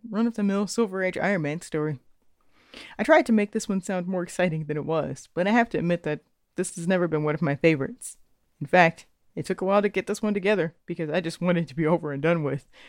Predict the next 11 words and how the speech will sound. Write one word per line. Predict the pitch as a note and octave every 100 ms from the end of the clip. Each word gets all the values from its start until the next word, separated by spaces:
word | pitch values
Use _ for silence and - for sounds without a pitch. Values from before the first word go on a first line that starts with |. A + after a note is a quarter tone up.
| -
as | E3 D3+ -
it's | D3+ -
pretty | E3+ D#3
forgettable. | D#3 D3+ E3+ D3 C#3 _ - _ _ _ _ _ _ _ _ - - _ - - _ -
Especially | E3 - - G3 A3+ - A3+
when | G#3+ G3+
compared | F3 D3 - E3+ G3
to | - G#3
next | F3 D3 D#3+ - -
episode's | E3 D3+ D#3 D#3 D3 C#3+
story. | - D3+ D3+ D3